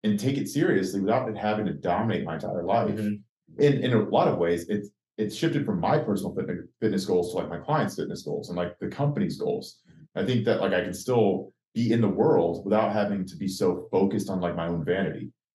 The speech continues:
Speaker 1: And that's been a good thing. That's, that's helped me. But I think that a lot of people would be better served of truly evaluating, like, where they are in life, why they're training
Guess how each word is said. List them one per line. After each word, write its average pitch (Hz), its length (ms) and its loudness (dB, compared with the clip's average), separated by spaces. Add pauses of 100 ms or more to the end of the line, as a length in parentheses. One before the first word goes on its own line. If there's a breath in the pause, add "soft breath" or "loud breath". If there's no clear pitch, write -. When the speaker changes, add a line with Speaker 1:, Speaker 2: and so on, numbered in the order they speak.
(200)
Speaker 1:
And 92 400 2 (320)
that's 151 260 4
been 170 120 2
a 107 40 4
good 90 240 0
thing. 78 300 -6
That's, 101 260 0
that's 107 220 0
helped 98 260 -2
me. 85 280 -6 (420)
But 92 440 2 (380)
I - 80 -2
think 131 160 0
that 110 60 2
a 92 140 2
lot 101 100 6
of 107 80 0
people 101 220 -2
would 95 140 -2
be 87 380 -2 (580)
better 107 360 4
served 82 600 0 (200)
of 87 340 0 (640)
truly 190 320 4
evaluating, 87 600 2
like, 78 140 -6
where 90 180 4
they 98 120 6
are 85 200 2
in 78 60 -4
life, 78 320 -4 (920)
why 104 340 4
they're 101 180 4
training 78 460 -4